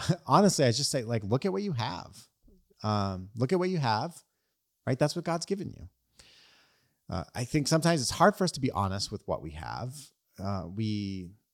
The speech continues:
we reserve, um, or are very conservative, uh, with the, with, with what we think we actually have, uh, available to us.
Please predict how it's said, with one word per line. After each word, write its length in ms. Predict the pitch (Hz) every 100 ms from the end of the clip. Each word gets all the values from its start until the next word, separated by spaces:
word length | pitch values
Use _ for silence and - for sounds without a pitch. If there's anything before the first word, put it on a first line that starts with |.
| _ _ _
we 200 | 120 117
reserve, 840 | 101 98 90 117 110 101 110 139 107 104
um, 560 | 98 98 95 90 87 87
or 240 | 101 92
are 180 | 90 95
very 520 | 85 98 98 95 92 151 151 - _ _ _ - -
conservative, 840 | - 95 117 113 95 82 73 123 131 - -
uh, 220 | 95 92 90
with 380 | 98 92 - -
the, 240 | 110 95 90 - 131 123 - _
with, 200 | 110 95 - 123
with 180 | 104 - 107
what 240 | 113 104
we 100 | 107
think 240 | - 104
we 140 | 90 78
actually 380 | 98 - - 78
have, 420 | 80 85 85 - _ - - _ -
uh, 180 | 85 80
available 640 | 87 92 90 85 78 76 -
to 380 | - - 123 -
us. 480 | - 98 - -